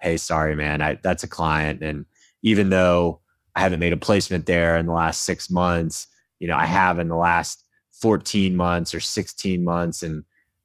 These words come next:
uh, unfortunately, you know, I'm here for you if I can make an introduction,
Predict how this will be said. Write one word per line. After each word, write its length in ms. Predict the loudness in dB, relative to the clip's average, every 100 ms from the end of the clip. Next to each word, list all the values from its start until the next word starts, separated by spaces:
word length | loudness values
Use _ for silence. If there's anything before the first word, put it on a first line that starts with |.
| -10
uh, 100 | -6
unfortunately, 1000 | -4 -2 2 2 0 -4 -2 0 0 -2 _ _ -6
you 60 |
know, 80 | 0
I'm 140 | 2 2
here 260 | 4 4
for 160 | 2 2
you 240 | 4 4
if 100 | 2
I 120 | 0
can 160 | 0 -2
make 180 | -2 -2
an 80 | -4
introduction, 960 | -2 -2 0 0 0 -2 0 0 -2